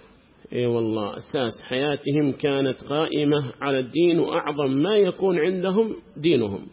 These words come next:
والآن عند كثير من أهل الإسلام أهون ما يكون عندهم دينهم، أهون عليهم جدًا من دنياهم، فتجدهم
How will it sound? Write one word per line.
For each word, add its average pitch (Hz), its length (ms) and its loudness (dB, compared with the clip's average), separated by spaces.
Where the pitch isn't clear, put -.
والآن 156 600 2
عند 180 280 0
كثير 202 340 -2
من 190 120 2
أهل 156 180 2
الإسلام 131 480 -2
أهون 185 420 2
ما 214 100 2
يكون 202 380 4
عندهم 202 440 -2
دينهم، 92 420 -6
أهون 151 300 0
عليهم 139 320 0
جدًا 175 560 0
من 139 140 0
دنياهم، 107 480 0
فتجدهم 135 640 -2